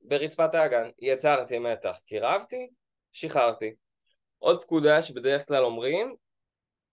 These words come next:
כדי לכווץ את רצפת האגן, זה ה-, הפעולה של לעצור, אה, פיפי. אם יש לכם,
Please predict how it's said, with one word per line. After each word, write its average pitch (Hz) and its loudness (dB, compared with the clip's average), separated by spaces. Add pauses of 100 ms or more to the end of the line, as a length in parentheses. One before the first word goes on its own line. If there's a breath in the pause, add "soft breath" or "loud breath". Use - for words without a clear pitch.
(260)
כדי 120 -6
לכווץ 131 -2
את 139 -10
רצפת 131 -2
האגן, 131 2
זה 156 0 (920)
ה-, 113 -2
הפעולה 143 0
של 185 -4
לעצור, 147 0 (260)
אה, 107 -6 (180)
פיפי. 131 -8 (120)
אם 110 -6
יש 117 -8
לכם, 107 -4